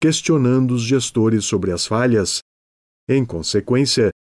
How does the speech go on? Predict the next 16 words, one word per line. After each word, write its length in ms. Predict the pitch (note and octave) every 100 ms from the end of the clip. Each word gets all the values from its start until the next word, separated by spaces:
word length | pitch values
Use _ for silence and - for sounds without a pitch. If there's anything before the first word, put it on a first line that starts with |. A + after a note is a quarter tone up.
| -
a 160 | G#2+ C3
administração 760 | C#3 C#3 C3+ A#2+ A#2+ G#2+ G2+ F#2
municipal 680 | G2 A#2+ - - B2 C#3
suspendeu 840 | C3 - F#3+ - - B2+ G#2 G2 D#2+
a 40 |
licitação 720 | E2 D#2+ A2 C#3+ B2+ D#3+ D#3 - _ _ _
com 140 | - C3+
a 60 |
finalidade 720 | A#2+ E3+ A#2 A2 C3 C3+ B2+ C3
de 120 | B2+
analisar 600 | C3 C#3+ C#3+ A2 B2+ C3
e, 80 | B2+
possivelmente, 1300 | B2 F3+ F#3+ - - G2+ G2 C3+ A#2+ C3 B2 C3+ A2+ _ -
readequar 800 | A2 D#3+ E3 D3 - A#2 A#2+ A2
o 140 | F2+
edital 460 | F2+ A2+ B2 C#3 C3+